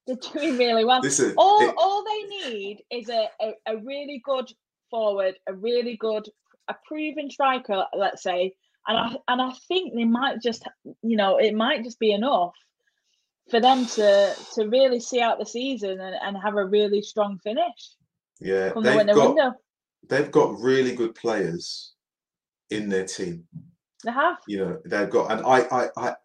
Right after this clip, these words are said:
Speaker 2: you know, while I was watching the game and I've made a note and I felt Naz is not doing enough. And then I was listening to
Speaker 1: Mm.
Speaker 2: the commentator and they were saying Naz is being controlled. She's, she's not letting, you know, Bajé get away with things. She's, you know, and I'm, like, thinking, "Mm, maybe I'm looking at the, this,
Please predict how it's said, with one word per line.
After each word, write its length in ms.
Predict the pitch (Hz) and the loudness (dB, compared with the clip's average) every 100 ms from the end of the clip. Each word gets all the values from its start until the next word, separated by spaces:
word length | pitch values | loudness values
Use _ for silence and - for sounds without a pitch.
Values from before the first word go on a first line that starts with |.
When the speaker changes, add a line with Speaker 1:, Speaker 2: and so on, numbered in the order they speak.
| - | -14
Speaker 2:
you 140 | 117 | -6
know, 220 | 113 101 107 | -4 -4 4
while 160 | 156 | 4
I 40 | 156 | 6
was 100 | 131 | 2
watching 260 | - 131 | -4 -6
the 80 | 113 | -4
game 320 | 123 113 104 | 0 2 0
and 80 | 101 | -4
I've 140 | 127 | -4
made 200 | 135 139 | -4 -2
a 80 | 127 | -2
note 280 | 123 117 95 | 0 0 -2
and 80 | 104 | -6
I 60 | - | -8
felt 280 | 104 90 | -6 -6
Naz 300 | 101 107 95 | -4 -4 -4
is 140 | 95 101 | -8 -8
not 200 | 101 - | -8 -6
doing 220 | 104 98 | -6 -4
enough. 320 | 95 95 90 - _ - _ 117 | -4 -6 -6 -10 _ -20 _ -8
And 80 | |
then 100 | 120 | -2
I 40 | 120 | -2
was 140 | 120 | -2
listening 260 | 151 - - | -2 -4 -6
to 40 | |
Speaker 1:
Mm. 40 | 127 | -8
Speaker 2:
the 120 | 127 | -8
commentator 460 | 131 127 - 104 95 | -6 -6 -6 -6 -6
and 80 | 98 | -6
they 60 | |
were 100 | 95 | -6
saying 240 | 95 92 101 | -6 -6 -4
Naz 200 | 104 98 | -6 -8
is 120 | - | -10
being 180 | 92 87 | -10 -10
controlled. 720 | 87 - 113 110 107 107 95 - _ - _ | -14 -6 -2 0 0 -2 -6 -14 _ -20 _
She's, 360 | - 95 87 - | -14 -14 -12 -12
she's 380 | 104 98 95 110 | -8 -8 -10 -6
not 240 | 107 101 | -6 -4
letting, 560 | 110 101 101 107 101 - _ _ _ | -4 -2 -4 -6 -10 -18 _ _ _
you 80 | 104 | -8
know, 160 | 98 90 | -4 -2
Bajé 420 | 110 104 107 104 | -2 -2 -2 -2
get 160 | 117 98 | 0 0
away 300 | 101 104 104 | 2 0 -2
with 160 | 98 - | -4 -8
things. 280 | 104 101 98 | -6 -4 -6
She's, 300 | 101 90 - _ | -10 -14 -16 _
you 100 | - | -12
know, 160 | 101 95 | -8 -6
and 80 | 120 | -6
I'm, 100 | 120 | -6
like, 100 | - | -8
thinking, 320 | 110 - - | -10 -12 -12
"Mm, 100 | 135 | -8
maybe 260 | 131 131 135 | -6 -2 -2
I'm 120 | 135 | -4
looking 240 | 127 123 | -6 -8
at 100 | 120 | -10
the, 180 | 190 - - - | -10 -16 -18 -12
this, 160 | 90 | -12